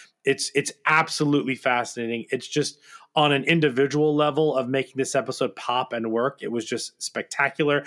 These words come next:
Them hiding in the attic, all of that stuff was fantastic. You know, and then you have all of the, um, you know, uh, the, the just excitement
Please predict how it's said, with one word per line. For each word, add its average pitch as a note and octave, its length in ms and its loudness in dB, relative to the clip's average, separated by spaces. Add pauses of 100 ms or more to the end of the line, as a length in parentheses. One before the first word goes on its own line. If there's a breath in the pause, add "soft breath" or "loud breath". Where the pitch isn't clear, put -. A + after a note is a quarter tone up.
(220 loud breath)
Them C#3 160 2
hiding B2+ 400 0
in G#2+ 80 -4
the A#2 220 -6
attic, F#3 480 4
all E3 260 4
of D#3 80 0
that D3 200 2
stuff C#3 260 0
was A#2+ 160 -4 (180)
fantastic. C3+ 840 -2 (440 loud breath)
You F3+ 120 4
know, D#3 280 4
and D#3+ 180 4
then E3 180 4
you E3 100 2
have D#3 300 2 (120)
all C#3 400 2
of C3 400 0
the, C#3+ 460 0 (280 loud breath)
um, B2+ 440 0 (300)
you D3+ 140 0
know, C3 340 0
uh, A#2+ 360 0 (920)
the, C3 460 -6
the A#2 260 -8
just A#2+ 220 -6
excitement C#3 600 0